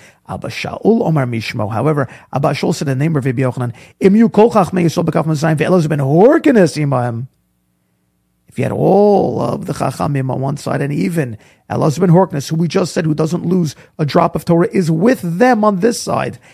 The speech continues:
but then you had Elazar ben Arach on this side, B'kaf Shnia, Machbi et Kulam, he would weigh them all out.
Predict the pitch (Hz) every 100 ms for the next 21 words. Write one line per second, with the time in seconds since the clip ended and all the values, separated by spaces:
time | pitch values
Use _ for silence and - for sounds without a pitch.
0 | _ - 143 202 180 170 170 170 170 160
1 | 147 135 147 180 135 - - _ _ _
2 | - - - - 277 247 - - - -
3 | 151 _ _ _ _ _ 143 - - -
4 | 160 - 208 208 _ _ _ _ _ _
5 | _ _ _ 127 - 110 110 - 104 101
6 | 110 - 180 220 139 - - _ _ _
7 | _ _ - 135 95 85 - 87 60 104
8 | 117 _